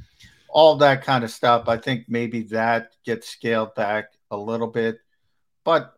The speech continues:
I don't think you're gonna see a lot of empty seats, uh, at Lincoln Financial Field. If some people can't make it, they'll sell their tickets to somebody who wants to come, or they'll give their tickets to somebody who wants to come.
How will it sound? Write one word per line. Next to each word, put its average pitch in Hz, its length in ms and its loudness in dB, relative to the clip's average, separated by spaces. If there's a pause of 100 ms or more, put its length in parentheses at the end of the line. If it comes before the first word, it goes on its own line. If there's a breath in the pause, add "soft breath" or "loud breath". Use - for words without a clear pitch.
I 165 80 0
don't 190 220 -4
think 135 180 -8
you're 117 80 -8
gonna 110 220 -8
see - 180 -12
a 98 80 -6
lot 101 380 -4
of - 120 -10
empty 98 360 -14
seats, - 720 -18 (180)
uh, 90 280 -16 (180)
at 90 240 -14
Lincoln 92 360 -16
Financial 85 580 -14
Field. 85 340 -14 (400 soft breath)
If - 180 -14
some 135 220 -2
people 127 260 -10
can't 120 340 -8
make 117 240 -8
it, 147 160 -10 (640)
they'll 104 220 -4
sell 120 400 -4
their 117 220 0
tickets 120 540 -8
to 107 120 -12
somebody 110 380 -8
who 110 160 -8
wants 110 460 -10
to 107 100 -14
come, 117 500 -6
or 87 240 -12 (460 soft breath)
they'll 110 100 -4
give 113 360 -8
their 110 180 -2
tickets 117 440 -10
to 110 80 -14
somebody 107 440 -6
who 101 80 -14
wants 104 520 -10
to 117 80 -12
come. 120 500 -6